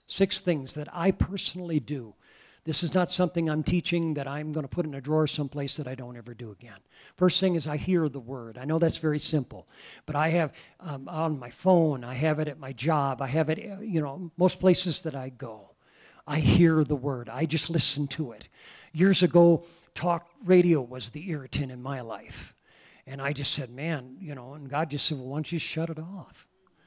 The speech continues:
Oh, that's simple, you know. And so what I devised was, I said, "God, I, I, I, I don't wanna shut off everything. What should I do?" And God just put it in my heart. He says, "Start listening to my Word." And so I did that.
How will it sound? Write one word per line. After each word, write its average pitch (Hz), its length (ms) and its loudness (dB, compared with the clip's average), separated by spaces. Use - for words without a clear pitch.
Oh, 175 180 -14
that's 135 260 -8
simple, 127 600 -6
you 208 140 4
know. 175 280 -4
And 170 340 -4
so 180 220 6
what 170 200 2
I 165 120 2
devised 170 580 2
was, 165 80 0
I 151 40 -2
said, 151 200 -2
"God, 170 260 -2
I, 156 80 -2
I, 143 160 -8
I, 139 320 -8
I 151 80 -8
don't 165 140 2
wanna 147 120 -6
shut 160 200 -2
off 147 220 -4
everything. 165 380 -4
What 160 120 -6
should - 160 -10
I 196 80 0
do?" 240 160 -2
And 156 120 0
God 175 220 0
just 185 200 -6
put 190 140 -4
it 175 80 -6
in 175 140 0
my 180 160 -2
heart. 165 220 -4
He 165 60 -8
says, - 240 -4
"Start 170 300 -6
listening 185 360 -2
to 185 60 -4
my 185 180 -4
Word." 190 360 -10
And 160 100 0
so 185 140 4
I 202 100 10
did 202 220 2
that. - 320 -4